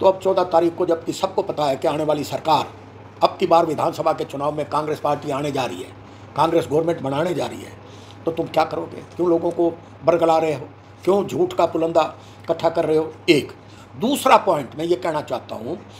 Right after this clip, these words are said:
कि जो अब पंचनंद का तो original chairman अश्वनी जी मिन्ना, जो पंजाब केसरी दिल्ली के मालक, जो बेचारे नहीं रहे, वो थे, और उन्होंने मेहनत करके पंजाबी समाज के लिए पैसा इकट्ठा किया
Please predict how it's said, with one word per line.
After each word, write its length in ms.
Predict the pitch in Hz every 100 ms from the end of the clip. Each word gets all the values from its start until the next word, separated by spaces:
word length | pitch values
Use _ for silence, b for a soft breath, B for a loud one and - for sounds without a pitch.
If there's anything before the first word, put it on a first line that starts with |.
| B B B
कि 120 | - 226
जो 440 | - 226 240 - 220
अब 280 | 226 233 -
पंचनंद 480 | 214 208 196 196
का 160 | 196 190
तो 240 | 180 202 -
original 400 | 180 190 196 214
chairman 640 | 202 170 160 156 180 214 - B B -
अश्वनी 440 | 196 - 208 214
जी 300 | 190 190 214 - - -
मिन्ना, 380 | 135 180 180 196
जो 240 | 185 190
पंजाब 380 | 190 170 160 170
केसरी 320 | 165 165 165
दिल्ली 240 | 170 151 160
के 180 | 180 175
मालक, 280 | 139 143
जो 140 | 113 160
बेचारे 460 | 127 131 143 165 - B B -
नहीं 240 | 113 151
रहे, 320 | 190 113 110 110 - B -
वो 180 | 208 - -
थे, 40 | - - - B B B B - 180
और 420 | 214 233 - -
उन्होंने 640 | 240 240 226 214 233 233 -
मेहनत 400 | 165 220 214 208
करके 380 | 285 - 208 190
पंजाबी 380 | 185 190 185 175
समाज 300 | 170 175 165
के 100 | 180
लिए 140 | 170
पैसा 260 | 165 180 175
इकट्ठा 260 | 156 -
किया 460 | 165 180 151 143 -